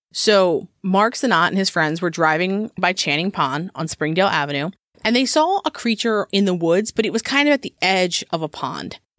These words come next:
They could see it moving in the headlight of the car, and they reported it to police, but nothing really ever came from it.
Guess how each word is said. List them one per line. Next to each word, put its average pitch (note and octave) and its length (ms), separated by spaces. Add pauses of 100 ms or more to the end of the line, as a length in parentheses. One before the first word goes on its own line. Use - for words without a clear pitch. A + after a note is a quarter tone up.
They G#3+ 160
could A3+ 160
see D4+ 180
it - 80
moving G3+ 520
in F#3+ 100
the F3 120
headlight F3 400
of E3 100
the E3 100
car, E3 460 (240)
and A#3+ 100
they B3+ 80
reported F4+ 500
it E4+ 200
to A3 120
police, A#3 480
but G#3 200
nothing C#4 280
really A#3+ 260
ever F3+ 140
came D#3 280
from - 240
it. - 160